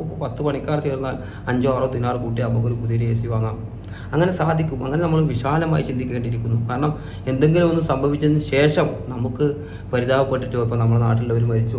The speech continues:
ഒരുപാട് ആളുകൾ മരിച്ചു, എന്ത് നമുക്കൊന്നും ചെയ്യാൻ സാധ്യമല്ല. ഇപ്പോൾ പെട്ടെന്ന് നമ്മളെ റൂമിൽ ക-,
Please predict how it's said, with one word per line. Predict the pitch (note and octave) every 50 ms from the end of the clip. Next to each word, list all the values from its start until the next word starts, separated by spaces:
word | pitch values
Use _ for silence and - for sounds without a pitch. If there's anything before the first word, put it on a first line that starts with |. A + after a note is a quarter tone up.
| A#2+ A#2
ഒരുപാട് | A#2 A2+ A2+ A#2 A#2 A#2
ആളുകൾ | A#2 A#2 A#2 A#2 A#2 A2+
മരിച്ചു, | A2+ A2+ A#2 - - - - - - - - -
എന്ത് | C3 C#3+ D#3 D3
നമുക്കൊന്നും | D3 D3 D3+ D#3 E3+ F3+ G3 G#3+ A#3 A3+ A3+
ചെയ്യാൻ | A3+ G#3+ G#3 -
സാധ്യമല്ല. | G#3 F#3+ F#3 F3 E3+ D#3 - - - - - - - - - - -
ഇപ്പോൾ | B2+ D3 D3+ C3
പെട്ടെന്ന് | B2+ A#2+ A#2 F3 F#3+ F#3
നമ്മളെ | F3+ F3+ F3+ F3 F3
റൂമിൽ | E3+ E3 E3+ F3 F3+ E3+ D3
ക-, | C#3+ C#3